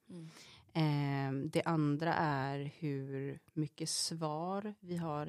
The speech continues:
Speaker 2: i oss själva som vi hela tiden jagar i det yttre. Och sen också hur mycket vi inte förstår att vi agerar utifrån,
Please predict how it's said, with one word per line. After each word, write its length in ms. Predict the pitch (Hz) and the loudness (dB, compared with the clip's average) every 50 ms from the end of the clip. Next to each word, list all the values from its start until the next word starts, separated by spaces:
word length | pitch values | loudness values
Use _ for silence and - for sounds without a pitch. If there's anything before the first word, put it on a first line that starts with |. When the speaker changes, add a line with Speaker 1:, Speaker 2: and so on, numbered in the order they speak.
| 165 165 - | -6 -8 -10
Speaker 2:
i 220 | - 151 147 147 - | -12 -8 -8 -8 -6
oss 280 | - 156 - - - - _ | -8 -10 -10 -12 -18 -20 _
själva 600 | _ - - 165 160 156 151 135 - 156 185 208 - _ _ | _ -6 -4 -2 -2 -2 -2 -2 -2 -2 -2 -4 -6 _ _
som 220 | - - 151 147 | -8 -4 -4 -4
vi 60 | 143 | -4
hela 420 | 147 - - - 156 151 143 147 147 | -4 -6 -6 -4 -4 -4 -4 -4 -6
tiden 280 | - 156 151 143 143 | -8 -6 -4 -2 -2
jagar 540 | 151 143 139 135 135 135 - 143 139 - - | -2 -2 -4 -4 -6 -6 -6 -8 -8 -8 -8
i 100 | 151 147 | -10 -10
det 100 | 143 139 | -12 -14
yttre. 540 | 135 151 - _ _ - - 143 147 175 202 - _ _ _ - - - | -16 -18 -20 _ _ -10 -6 -4 -4 -4 -6 -8 _ _ _ -20 -20 -20
Och 180 | - _ 185 - | -14 _ -4 0
sen 180 | 202 190 190 | 2 2 2
också 200 | 190 - - 175 | 0 0 0 0
hur 100 | 170 175 180 | 2 2 4
mycket 460 | 180 185 180 - - - - 160 151 | 2 2 0 -4 -10 -10 -8 -6 -6
vi 100 | 151 147 | -6 -4
inte 540 | - 170 170 160 147 147 - - - 156 151 | -2 0 2 2 2 0 -4 -6 -8 -10 -8
förstår 720 | - 147 143 - - - - 185 180 165 160 151 151 143 | -8 -8 -8 -8 -10 -12 -12 -12 -8 -4 -2 -2 -2 -2
att 180 | - 151 - - | -4 -6 -8 -10
vi 180 | 156 151 139 | -14 -12 -8
agerar 640 | 139 147 147 151 170 151 143 139 143 147 156 180 196 | -8 -8 -8 -10 -12 -12 -8 -8 -6 -6 -4 -4 -2
utifrån, 880 | 196 180 147 139 - - - - - - 147 143 135 135 131 135 147 | -2 -2 -4 -4 -8 -14 -20 -20 -18 -18 -18 -16 -12 -8 -6 -6 -6